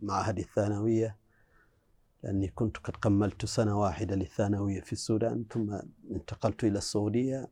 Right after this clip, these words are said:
فدخلت سنة ثانية للثانوية وثالثة، ثم بعد ذلك التحقت بكلية الشريعة في الجامعة الإسلامية أربع سنوات،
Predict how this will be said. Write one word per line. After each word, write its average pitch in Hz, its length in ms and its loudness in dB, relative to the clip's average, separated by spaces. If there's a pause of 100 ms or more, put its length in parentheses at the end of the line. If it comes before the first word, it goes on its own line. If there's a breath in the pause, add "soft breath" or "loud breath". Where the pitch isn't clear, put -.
فدخلت 98 720 -4
سنة 98 320 0
ثانية 101 440 0
للثانوية 101 720 -2
وثالثة، 120 840 0
ثم 110 300 -2
بعد 95 240 -2
ذلك 98 600 -2 (1800)
التحقت - 600 2
بكلية 101 720 4
الشريعة 95 640 0
في - 120 -12
الجامعة 101 440 2
الإسلامية 92 720 -4 (880)
أربع 95 260 -2
سنوات، 107 680 -4